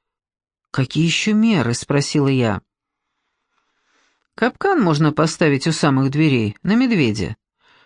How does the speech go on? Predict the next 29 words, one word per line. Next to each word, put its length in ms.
Ты, 160
уезжая, 540
пробки-то 580
выключи, 640
будет 340
темно, 580
они 360
не 100
заметят, 680
и 40
раз 480
в 120
дом, 280
а 80
там 260
их 260
капкан, 600
хлоп, 500
покалечит». 800
«На 120
медведя 520
это 160
уж 120
слишком, 800
очень 420
уж 280
кровожадно 880
и 40
членовредительно», 1160